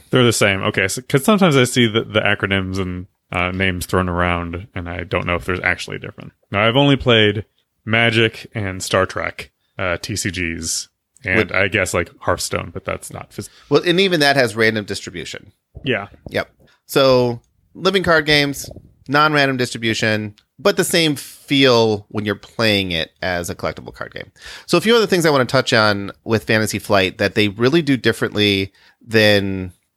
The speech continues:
Speaker 2: <sighs> not a ton of companies, not every other company, but many companies, at least one thing they do better, eh, one thing they do very well is licensing. They own the Star Wars license. They own,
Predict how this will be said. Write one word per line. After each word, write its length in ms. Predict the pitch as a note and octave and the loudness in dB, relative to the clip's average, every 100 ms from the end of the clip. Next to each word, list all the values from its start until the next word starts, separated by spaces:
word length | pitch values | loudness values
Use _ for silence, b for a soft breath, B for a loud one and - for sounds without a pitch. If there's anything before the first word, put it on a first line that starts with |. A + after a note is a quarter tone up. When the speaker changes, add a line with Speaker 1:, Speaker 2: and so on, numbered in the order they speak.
| _ | _
Speaker 2:
<sighs> 360 | C3 C3 A2 B2+ | -8 -8 -10 -2
not 260 | C3+ D#3+ - - | 0 0 -4 -6
a 160 | F#2+ G#2 | -6 -6
ton 240 | - B2 | -4 0
of 80 | C#3+ | 0
companies, 640 | G3+ G3 G#3+ G#3+ G#3 - | 0 -2 -2 -2 -4 -2
not 220 | C3 B2+ - | -2 0 0
every 240 | A2+ D3 | 2 2
other 160 | E3 F3 | 2 0
company, 400 | F3 E3+ F#3 F#3+ B B B | -2 -2 -4 -4 B B B
but 200 | - C3+ - - _ | 0 0 -2 -20 _
many 400 | C3 C3+ D#3+ E3+ | -2 2 2 2
companies, 560 | C3+ G#2 F#2 F2+ F2+ - B B _ | 2 -2 0 -2 -4 -8 B B _
at 120 | - - | -8 -4
least 380 | - B2+ C#3+ C#3 | 0 2 2 2
one 140 | E3 | 0
thing 120 | E3+ | 2
they 100 | C#3 | 0
do 120 | A#2+ A#2 | 2 -2
better, 640 | F#2 G2 G2 A#2+ D3+ E3+ _ _ _ - | -2 0 2 2 2 -4 _ _ _ -10
eh, 340 | A2 A2 A2 G#2 _ | -4 -2 -4 -6 _
one 140 | C3 D3+ | -2 2
thing 120 | F#3+ | 2
they 120 | D#3 | 2
do 100 | B2+ | 0
very 300 | G#2 G#2 G2+ | 0 2 2
well 260 | F2+ D2+ - _ b b | 0 -8 -10 _ b b
is 180 | A#2+ G#2+ | -2 0
licensing. 580 | G2+ F2+ F2+ D2+ - - _ _ _ | 0 0 -4 -10 -12 -16 _ _ _
They 200 | A2+ D3 | 2 4
own 180 | D3+ D#3+ | 4 2
the 60 | C#3 | 2
Star 220 | B2+ A#2+ | 2 2
Wars 180 | F#2+ E2 | 0 -2
license. 300 | B1+ - _ _ - | -10 -16 _ _ -2
They 280 | A2+ C3 B2+ | 2 4 4
own, 720 | C#3 D3 D3 C#3+ C#3 C3+ C3 | 4 4 4 4 2 0 -2